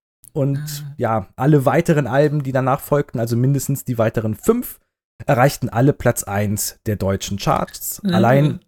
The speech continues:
Speaker 1: in Deutschland viermal Platin und siebenmal Gold. Das
Speaker 2: Ah.
Speaker 1: ergibt mindestens <laughs> sieben Komma fünf Millionen verkaufte Alben.
Speaker 2: Ah.
Speaker 1: Ah, und auch bei den F- <laughs> Wie soll ich denn da ernst bleiben? <laughs>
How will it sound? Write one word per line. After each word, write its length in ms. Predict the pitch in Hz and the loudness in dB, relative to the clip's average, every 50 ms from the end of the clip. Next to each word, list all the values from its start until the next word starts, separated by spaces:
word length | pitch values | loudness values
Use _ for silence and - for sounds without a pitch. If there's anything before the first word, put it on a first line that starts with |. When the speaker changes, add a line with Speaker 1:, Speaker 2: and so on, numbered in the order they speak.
| _ | _
Speaker 1:
in 180 | - 175 185 170 | 6 6 6 8
Deutschland 480 | 160 156 180 175 - - 165 156 165 | 8 6 6 4 4 2 0 0 0
viermal 380 | - - - 180 170 165 170 170 | -4 -4 -2 -2 0 0 -2 -2
Platin 540 | - - - 156 156 151 - - 180 165 143 | -2 -2 -2 -2 -2 -2 -4 -4 -4 -4 -2
und 120 | 139 135 117 | -2 -4 -2
siebenmal 680 | 110 120 151 165 175 175 160 151 139 131 131 131 127 | 0 2 4 4 4 2 0 0 0 0 0 0 2
Gold. 560 | 139 139 - 202 214 214 - - - - _ _ _ | 4 4 4 4 0 -4 -6 -12 -20 -20 _ _ _
Das 180 | - - - 214 | -10 -10 -6 -2
Speaker 2:
Ah. 40 | 208 | -2
Speaker 1:
ergibt 480 | 190 185 - - 220 220 208 208 202 | -2 0 -2 -4 -6 -8 -14 -12 -8
mindestens 1040 | 151 143 139 147 160 185 202 208 196 185 180 175 - - - 156 151 - - - - - | -2 2 6 8 8 8 8 8 6 6 4 2 0 -2 -4 -4 -2 -2 -2 -2 -2 -2
<laughs> 20 | |
sieben 380 | - 160 - 185 151 139 - - | -2 -2 -2 -2 -2 -2 -2 0
Komma 280 | 135 127 117 113 135 | 0 0 0 -2 -4
fünf 340 | 127 - 147 147 139 - - | -6 -4 -4 -6 -6 -6 -6
Millionen 300 | 135 127 127 131 127 120 | -4 -2 -2 -2 -2 -4
verkaufte 500 | - - - - 131 123 123 - - 120 | -6 -10 -6 -2 -2 -2 -2 -2 -2 -2
Alben. 340 | 104 113 127 135 131 135 139 - _ _ _ _ - | -2 -2 -2 -4 -4 -6 -12 -14 _ _ _ _ -14
Speaker 2:
Ah. 600 | 233 226 247 262 285 294 277 277 277 254 247 - _ _ _ _ | -12 -10 -8 -8 -6 -8 -8 -8 -10 -12 -14 -16 _ _ _ _
Speaker 1:
Ah, 220 | - 143 135 131 - - - - - | -6 -4 -4 -4 -4 -6 -8 -10 -8
und 160 | 185 170 - | -8 -4 -2
auch 120 | 185 196 - | -2 0 2
bei 120 | - 175 | 2 0
den 120 | 156 165 | 2 0
F- 120 | 151 - - | -2 -4 -6
<laughs> 60 | - - - - - - - - - - _ _ _ _ _ _ _ - 453 453 - - - - - _ _ - 440 - - - - 381 - - _ - - - 180 - 139 151 - - - - - - - - - _ _ _ _ _ _ _ - - - 151 156 165 156 135 131 - _ - - - _ | -4 -4 -4 -4 -6 -10 -12 -16 -18 -20 _ _ _ _ _ _ _ -6 -6 -6 -6 -8 -16 -16 -16 _ _ -10 -10 -10 -10 -10 -14 -14 -14 -16 _ -6 -4 -2 -2 -2 -4 -6 -6 -6 -8 -10 -10 -8 -8 -8 -8 _ _ _ _ _ _ _ -20 -14 -10 -8 -6 -6 -6 -8 -12 -14 _ -12 -12 -10 _
Wie 160 | - 156 160 147 | -6 -6 -6 -4
soll 200 | - 147 147 151 | -4 -4 -4 -4
ich 80 | - | -4
denn 140 | - 135 131 | -6 -4 -2
da 60 | 131 123 | 0 0
ernst 300 | 131 135 131 123 - _ | 0 0 -2 -2 -6 _
bleiben? 300 | 117 110 110 110 113 _ _ _ _ _ _ - | -8 -8 -8 -8 -12 _ _ _ _ _ _ -8
<laughs> 60 | - | -4